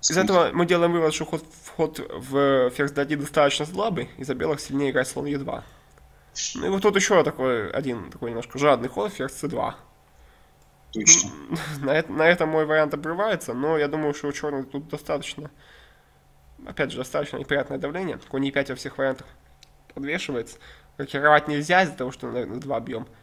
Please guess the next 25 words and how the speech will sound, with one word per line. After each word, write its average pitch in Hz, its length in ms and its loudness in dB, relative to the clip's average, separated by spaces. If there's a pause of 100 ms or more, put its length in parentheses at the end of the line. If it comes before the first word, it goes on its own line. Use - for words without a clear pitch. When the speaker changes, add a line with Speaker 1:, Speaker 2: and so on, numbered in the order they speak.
Speaker 2:
Ну 160 100 -4
и 165 40 -8
к - 40 -12
тому 156 220 2
же - 60 -4
черные 151 260 2
хотят 139 260 -2
просто 156 240 -2
побить 139 300 -6
на 147 60 -6
Б 160 120 -8
два 151 340 -8
с - 40 -20
выигрышем. 135 500 -8 (720)
То - 60 -10
есть - 140 -12
тут, 147 180 -6
опять 156 240 4
же, 135 60 0
не 135 100 0
так 143 160 0
легко 139 280 -2
за 135 120 -8
белых 135 260 -4
защищаться. - 540 -10